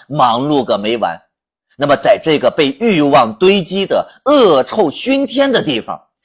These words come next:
有一只生物却丝毫不介意，就是那条红鳞大蟒。那么大蟒蛇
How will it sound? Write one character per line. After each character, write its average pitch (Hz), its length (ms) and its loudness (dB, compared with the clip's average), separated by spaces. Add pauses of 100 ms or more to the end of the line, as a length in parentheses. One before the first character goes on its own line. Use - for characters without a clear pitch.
(120)
有 160 360 0
一 269 220 2
只 240 200 2
生 247 360 0
物 - 240 -6 (200)
却 151 200 -2
丝 160 320 0
毫 123 240 4
不 117 160 -4
介 139 240 -2
意， 127 320 -6 (160)
就 170 160 2
是 135 140 -8
那 127 140 0
条 107 420 0
红 143 460 0
鳞 117 260 -4
大 127 240 2
蟒。 107 360 -2 (500)
那 277 80 0
么 294 80 2
大 285 260 4
蟒 139 320 2
蛇 139 540 -2